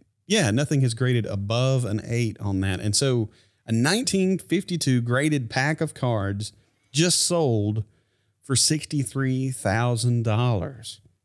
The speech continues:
Now, the big thing is, a-, as we were talking about this, is the pack sold for sixty-three thousand dollars.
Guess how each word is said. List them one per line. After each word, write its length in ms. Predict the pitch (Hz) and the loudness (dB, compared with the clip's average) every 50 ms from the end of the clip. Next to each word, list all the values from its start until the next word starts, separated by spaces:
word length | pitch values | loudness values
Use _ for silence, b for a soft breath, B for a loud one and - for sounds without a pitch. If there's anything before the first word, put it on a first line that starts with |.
| _ _ _ _ _ _ _ _ _ | _ _ _ _ _ _ _ _ _
Now, 100 | 131 139 | -2 0
the 80 | 123 113 | 0 2
big 280 | 107 151 226 277 269 - | 2 2 0 0 -2 -2
thing 320 | - - 143 123 113 110 | -2 0 2 2 4 4
is, 540 | 107 107 101 95 92 92 101 123 - - - - _ _ _ _ _ _ _ | 2 2 2 2 0 0 0 -2 -2 -4 -6 -12 _ _ _ _ _ _ _
a-, 200 | 123 120 123 127 - | -2 0 0 0 -2
as 220 | 139 135 120 113 | -2 0 0 2
we 160 | 117 131 127 | 2 2 2
were 100 | 113 110 | 2 0
talking 440 | 101 - 196 233 247 - - 131 117 | 0 0 0 -2 -2 -2 -2 -2 0
about 320 | 107 104 101 98 101 - | 0 0 -2 -2 -4 -4
this, 240 | - 110 110 - - | -2 -2 -2 -2 -2
is 160 | 117 107 - - _ | -4 -6 -8 -14 _
the 280 | 135 120 107 107 110 107 | -12 -8 -6 -6 -6 -6
pack 460 | - - - 226 226 254 254 - - | -6 -6 -4 -2 -2 -2 -2 -2 -2
sold 400 | - - 143 143 139 143 135 - | 0 0 2 2 0 0 -2 -4
for 100 | 110 101 | -6 -4
sixty-three 680 | - - - 214 220 - - 185 165 - 151 151 151 | -2 -2 -2 -2 -4 -4 -6 -6 -6 -2 -2 -2 0
thousand 420 | 147 - 147 139 139 135 117 113 110 | 0 2 0 2 2 0 0 0 0
dollars. 560 | 131 160 202 220 175 127 107 104 113 120 | 0 0 0 -2 -2 0 0 -2 -2 -6